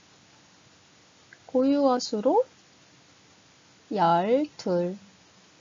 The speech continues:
잘했어요. 고유어수, 한자어수 서로 잘 기억하세요. 두 번째 어휘, 시간.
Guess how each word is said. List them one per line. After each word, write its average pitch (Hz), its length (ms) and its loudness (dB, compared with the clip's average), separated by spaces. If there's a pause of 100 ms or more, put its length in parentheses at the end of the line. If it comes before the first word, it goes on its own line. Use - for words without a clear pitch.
(460)
잘했어요. 208 1000 0 (1040)
고유어수, 302 960 2
한자어수 262 960 -2 (720)
서로 269 560 0 (140)
잘 196 460 -4
기억하세요. 214 1120 -4 (2500)
두 277 180 -4
번째 330 720 -2
어휘, 202 580 -6 (200)
시간. 359 880 -10